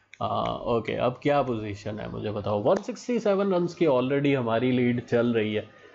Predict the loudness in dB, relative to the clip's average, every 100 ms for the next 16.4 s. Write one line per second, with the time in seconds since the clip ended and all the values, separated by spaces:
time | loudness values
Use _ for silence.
0 | _ _ 0 2 0 -4 _ -20 -20 _
1 | 0 2 4 4 2 2 -2 -4 0 0
2 | 0 -2 0 -2 -2 -2 -4 -4 -2 -2
3 | 0 -2 -4 -2 0 2 2 0 -2 -4
4 | -6 -10 _ _ _ _ -20 _ _ -2
5 | 2 4 4 4 4 4 0 -4 -2 0
6 | 2 2 0 0 -2 -4 -18 -2 2 2
7 | 2 2 4 4 2 0 0 0 2 4
8 | 4 2 0 0 2 2 0 -2 -4 -4
9 | -2 -2 -2 -4 -10 -20 -20 -12 -2 0
10 | 2 2 4 4 2 0 0 -2 -2 0
11 | 0 -2 -2 0 0 0 0 -2 -4 -8
12 | -20 -20 -20 -20 -20 -20 -20 -20 -20 _
13 | _ -2 0 0 0 -2 0 0 2 4
14 | 4 4 2 2 0 0 0 0 0 -2
15 | -2 -2 -4 -2 -2 -2 -2 -2 0 0
16 | 0 -2 -2 -4